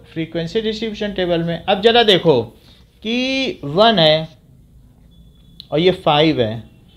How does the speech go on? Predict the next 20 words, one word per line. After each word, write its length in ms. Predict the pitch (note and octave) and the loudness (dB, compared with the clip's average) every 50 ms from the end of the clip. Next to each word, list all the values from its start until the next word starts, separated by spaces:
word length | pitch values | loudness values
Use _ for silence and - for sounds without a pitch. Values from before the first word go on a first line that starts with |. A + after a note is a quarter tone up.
| _ _ _ _ - | _ _ _ _ -4
तो 120 | - D#3 D#3 | -4 -2 0
वन 240 | E3+ G3+ A3+ B3 A#3+ | 2 2 2 2 2
से 140 | - A#3 A3 | 2 0 2
फ़ाइव 340 | A3 A3+ G#3 G#3+ A3 G#3 | 2 2 2 2 4 4
एक 180 | G#3 G#3+ G#3+ G3 | 4 4 2 2
data 260 | F#3+ F#3+ F#3+ F#3 G3 | 0 -2 2 4 4
हो 180 | F3 D3+ C#3 C#3+ | 4 4 4 2
गया। 200 | C#3+ D3+ D3+ D3+ | 2 2 2 2
अब 200 | - - E3 F3 | 0 -2 -4 -2
मान 200 | F#3 F#3 G3 G#3 | 0 0 0 0
लीजिए 440 | G#3+ G#3 G#3 A3+ A3 A3 - - - - _ _ - | -2 2 4 4 4 4 0 -6 -12 -20 _ _ -12
ये 180 | D#3+ F3+ F#3+ F#3 | -6 -4 -4 -4
सिक्स 440 | F#3+ - - G#3+ A3 A3 G#3+ - - | -4 -4 -2 -2 -2 -2 -4 -4 -2
है 300 | F3+ E3+ E3+ E3+ E3 - - - - - - - - - - - - - - - | 0 0 -2 -4 -8 -14 -20 -20 -20 -20 -20 -20 -20 -20 -20 -20 -20 -20 -12 -8
और 80 | D3 D#3 | -8 -6
सिक्स 800 | - - - - - - - - A#3+ B3+ B3 - - G#3+ G3 | -6 -8 -10 -10 -12 -10 -4 -2 -2 -2 -2 -2 -2 -2 -2
से 180 | - - G#3+ G#3 F3 B2+ G#2 G#2+ - - - - - - - - - - _ _ - - _ _ _ _ - - _ - _ _ - - | 2 2 2 4 4 2 -2 -4 -12 -18 -20 -20 -20 -20 -20 -20 -20 -20 _ _ -20 -20 _ _ _ _ -20 -20 _ -20 _ _ -6 0
टेन 180 | F3 F3 F#3 F#3 | 0 0 2 2
हो 120 | F3+ F3+ | 0 0
गया। 220 | F3 E3+ E3+ E3 | 2 2 2 2